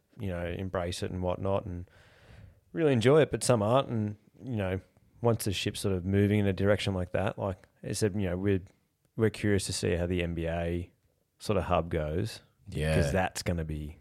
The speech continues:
Speaker 2: Fascinating.
Speaker 1: Yeah.
Speaker 2: Well, that's like, it's like a school camp hub.
Speaker 1: Mm.
Speaker 2: Pack your shit. Be at the bus at <laughs> six A M.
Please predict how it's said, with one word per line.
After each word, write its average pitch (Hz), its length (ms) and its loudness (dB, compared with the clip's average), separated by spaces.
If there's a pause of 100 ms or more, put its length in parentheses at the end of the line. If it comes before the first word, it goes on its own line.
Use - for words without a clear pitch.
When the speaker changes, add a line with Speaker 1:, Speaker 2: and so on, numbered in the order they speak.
(580)
Speaker 2:
Fascinating. - 880 -4
Speaker 1:
Yeah. 76 400 -6 (500)
Speaker 2:
Well, 107 80 0
that's 120 300 0
like, - 320 0 (100)
it's - 160 2
like 101 180 2
a 76 60 0
school - 360 0
camp 92 400 0
hub. 65 260 -2 (720)
Speaker 1:
Mm. 90 320 -2
Speaker 2:
Pack 98 280 0
your 85 200 2
shit. 101 420 4 (400)
Be 107 160 10
at 92 80 6
the 143 100 6
bus 95 340 4
at 101 120 2
<laughs> - 0 -
six - 340 2
A 95 200 6
M. 143 320 4